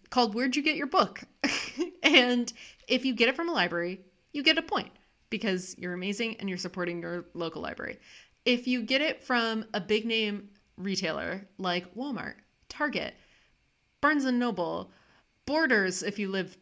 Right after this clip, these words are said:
twenty years ago, you get, um,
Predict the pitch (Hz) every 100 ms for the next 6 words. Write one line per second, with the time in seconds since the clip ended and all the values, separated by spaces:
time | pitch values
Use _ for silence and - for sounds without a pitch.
0 | - 226 190 180 170 180 165 165 170 -
1 | - - _ _ _ _ _ 190 240 233
2 | 226 - - - - _ 233 208 196 185